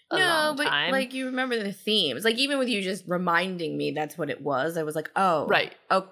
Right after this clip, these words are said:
Speaker 2: okay."
Speaker 1: Right.
Speaker 2: And I think
Speaker 1: And I think that piece of it, it was interesting to see how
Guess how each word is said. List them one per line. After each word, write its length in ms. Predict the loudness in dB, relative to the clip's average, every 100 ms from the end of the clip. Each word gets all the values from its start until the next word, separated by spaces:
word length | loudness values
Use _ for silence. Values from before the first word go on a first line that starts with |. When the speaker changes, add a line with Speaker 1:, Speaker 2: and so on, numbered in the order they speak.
| _
Speaker 2:
okay." 440 | -2 0 -4 -8 -2
Speaker 1:
Right. 160 | 0 0 -4 -20 _ _
Speaker 2:
And 120 | 2
I 80 | 2
think 200 | 2 4
Speaker 1:
And 100 | 6
I 80 | 6
think 400 | 6 2 2 -2 -20 _ _ _
that 260 | 6 6 6
piece 320 | 0 2 2
of 100 | 2
it, 140 | 2 2
it 80 |
was 140 | 2 2
interesting 520 | 2 2 0 0 0
to 60 | 0
see 400 | -2 0 -2 -2
how 600 | 0 4 4 4 0